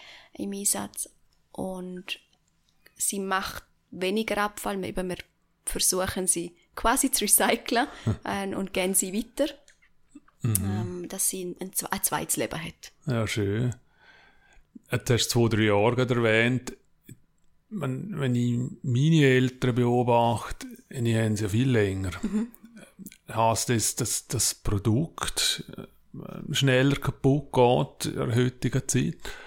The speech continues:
Speaker 2: Oder heisst es einfach modisch bedingt, jetzt habe ich nach fünf Jahren,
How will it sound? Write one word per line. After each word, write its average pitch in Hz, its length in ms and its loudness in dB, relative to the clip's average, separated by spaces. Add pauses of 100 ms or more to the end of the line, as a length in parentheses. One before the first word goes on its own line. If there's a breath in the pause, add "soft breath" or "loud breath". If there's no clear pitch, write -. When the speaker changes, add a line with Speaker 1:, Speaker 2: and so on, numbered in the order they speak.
(480 loud breath)
Speaker 2:
Oder 110 520 2 (120)
heisst 101 200 0
es 101 80 0
einfach 98 240 -4
modisch 98 540 0
bedingt, 98 640 -2 (840 loud breath)
jetzt 107 340 -4
habe 98 200 2
ich 92 60 -2
nach 95 120 -2
fünf 98 340 -2
Jahren, 92 360 0